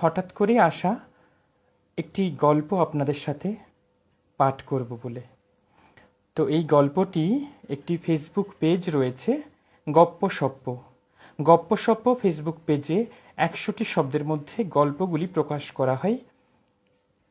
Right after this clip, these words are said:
বিভিন্ন লেখকের। তো আজকে আমি যে লেখকের এই গল্পটি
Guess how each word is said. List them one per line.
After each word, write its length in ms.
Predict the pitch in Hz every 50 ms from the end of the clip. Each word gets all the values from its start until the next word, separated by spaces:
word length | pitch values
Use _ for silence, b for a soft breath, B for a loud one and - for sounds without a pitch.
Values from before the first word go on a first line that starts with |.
| _ _ _ _ -
বিভিন্ন 380 | 196 214 208 - 214 226 220
লেখকের। 480 | 202 165 143 139 - 143 131 - 135 117 123 - - _ _ _ _ _ _ _ _ _ _ _ _ _ _ _ _
তো 80 | - 180
আজকে 480 | 147 156 156 151 156 - - - 226
আমি 180 | 214 214 214 214
যে 180 | 175 175 202 185
লেখকের 540 | 180 160 160 - 185 170 - 208 208 202
এই 280 | 208 - - 151 156 151
গল্পটি 640 | 139 135 143 139 143 143 - 214 208 - 175 185